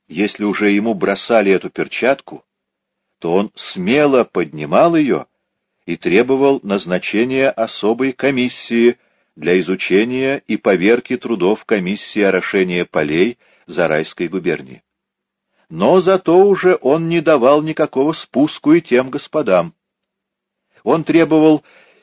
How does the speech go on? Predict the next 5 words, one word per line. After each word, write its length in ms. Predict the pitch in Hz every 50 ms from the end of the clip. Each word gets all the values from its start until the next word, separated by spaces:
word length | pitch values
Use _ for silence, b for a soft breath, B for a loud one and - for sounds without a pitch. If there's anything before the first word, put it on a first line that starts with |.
| b _
и 100 | 101 113
назначения 880 | 127 123 107 120 127 120 - - 139 151 151 151 151 151 151 151 - -
ещё 540 | - 80 104 135 - - - - - 113 135
особой 560 | 151 147 - - - 98 107 101 110 120 120
комиссии 760 | - - 127 123 127 131 123 - - - 117 120 120 123 123